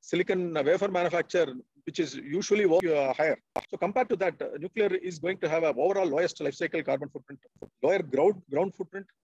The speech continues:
and of course the lowest of the operating costs, because, uh, the energy costs, the input costs are very less. Challenges, of course, are huge.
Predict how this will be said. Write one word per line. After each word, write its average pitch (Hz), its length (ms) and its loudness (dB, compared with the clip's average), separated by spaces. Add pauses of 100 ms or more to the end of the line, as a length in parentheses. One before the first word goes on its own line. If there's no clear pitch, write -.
(140)
and 208 300 -2
of 185 160 2
course 226 220 4
the 147 440 2 (300)
lowest 214 380 0 (440)
of 143 200 -4
the 156 80 -2
operating 143 720 -4
costs, 95 260 -14
because, - 500 -2 (440)
uh, 127 180 -4
the 117 480 -4
energy 139 320 -4
costs, 131 360 -2
the 107 240 -8
input 151 260 -8 (120)
costs 139 240 0
are 117 160 -2
very 113 560 -12 (200)
less. - 320 -20 (1700)
Challenges, 196 400 2
of 175 140 0
course, - 480 -2
are 143 80 2
huge. 196 440 -2